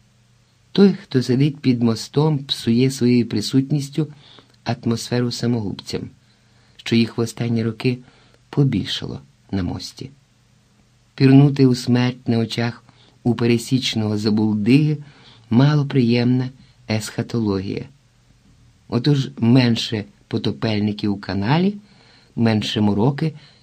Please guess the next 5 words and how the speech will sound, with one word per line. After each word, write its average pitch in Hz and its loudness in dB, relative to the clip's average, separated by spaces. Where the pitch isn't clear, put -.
комунально-рятівній 110 -2
службі. - -10
З - -16
тих 151 2
пір 202 4